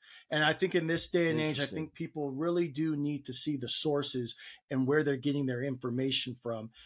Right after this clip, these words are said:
Speaker 1: which is really good with this new
Speaker 2: Hmm.
Speaker 1: media, because what, you know, we've been kind of hoodwinked for many years with the l-, legacy media and where they get their sources from, or a lot of times won't even say what their sources are. But with this new medium,
Speaker 2: Hmm.
Speaker 1: we were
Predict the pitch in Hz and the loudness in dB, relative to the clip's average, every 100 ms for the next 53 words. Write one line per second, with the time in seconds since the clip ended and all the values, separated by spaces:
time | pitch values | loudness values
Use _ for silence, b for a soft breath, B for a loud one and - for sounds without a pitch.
0 | B - 131 120 165 190 196 202 170 165 | B -8 -6 0 2 4 6 6 4 2
1 | - 175 175 190 220 170 139 131 131 B | 2 2 4 4 4 2 2 0 -6 B
2 | B - 147 165 139 160 151 147 139 131 | B -4 0 0 2 0 -2 -6 -4 -4
3 | 139 131 147 139 147 - 147 135 135 185 | -4 -2 -2 -2 -6 -4 -4 -2 2 2
4 | 147 143 139 - - 131 151 147 135 165 | 2 -2 -2 -4 -6 -2 0 0 0 2
5 | 185 147 135 - B B _ 135 135 131 | 4 4 2 -4 B B _ -2 -2 -2
6 | 131 - 135 - 143 139 143 156 147 147 | -4 -4 -10 -2 0 0 0 0 0 0
7 | 143 147 143 143 - 120 139 135 151 156 | 2 2 2 0 -6 -4 -2 0 0 0
8 | 156 139 131 143 127 135 - 139 127 123 | 0 -2 0 0 0 -8 -2 -2 0 0
9 | 139 151 151 156 135 147 147 135 131 B | 2 2 2 -2 -2 -2 -2 -4 -6 B
10 | B B - - 175 208 208 175 143 131 | B B -4 2 6 8 8 6 2 0
11 | 139 131 - 120 120 113 107 113 b b | -2 -4 -4 -6 -4 -4 -6 -12 b b
12 | - 147 151 139 143 156 190 202 202 196 | -2 0 0 -2 -2 2 4 4 2 4
13 | 175 143 135 - b _ 147 143 143 | 4 4 0 -4 b _ -2 0 -2